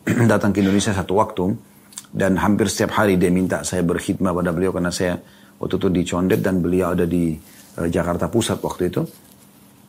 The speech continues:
nginap di sebuah hotel. Satu waktu, subhanallah, setelah beliau sekitar dua minggu mungkin di Indonesia, saya sempat sakit waktu itu, tidak bisa datang ke beliau. Kemudian beliau mengatakan,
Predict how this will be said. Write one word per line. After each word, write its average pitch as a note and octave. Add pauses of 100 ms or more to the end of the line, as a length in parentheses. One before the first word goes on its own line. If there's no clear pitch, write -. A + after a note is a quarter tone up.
(140)
nginap G#2
di F2
sebuah F2+
hotel. G#2 (560)
Satu A#2+
waktu, D#3+
subhanallah, C3
setelah A2
beliau G#2
sekitar G2+
dua F#2+
minggu A2+
mungkin F#2
di F2+
Indonesia, F2+
saya C#3
sempat C#3
sakit A#2+ (460)
waktu F2+
itu, -
tidak F2+
bisa -
datang G2
ke F2
beliau. E2 (400)
Kemudian A#2+
beliau A2+
mengatakan, G#2